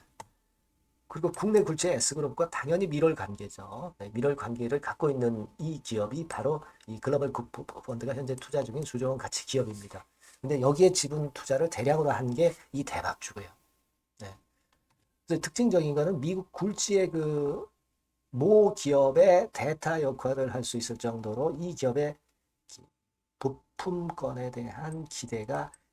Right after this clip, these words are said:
엄청나게 지금 현재 높습니다. 그렇기 때문에 글로벌 극구 펀드가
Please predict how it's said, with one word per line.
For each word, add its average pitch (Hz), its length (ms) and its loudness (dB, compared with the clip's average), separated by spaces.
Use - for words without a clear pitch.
엄청나게 139 640 0
지금 117 240 -8
현재 107 240 -6
높습니다. 117 600 -4
그렇기 165 240 -4
때문에 175 180 2
글로벌 165 300 6
극구 165 520 -6
펀드가 139 600 0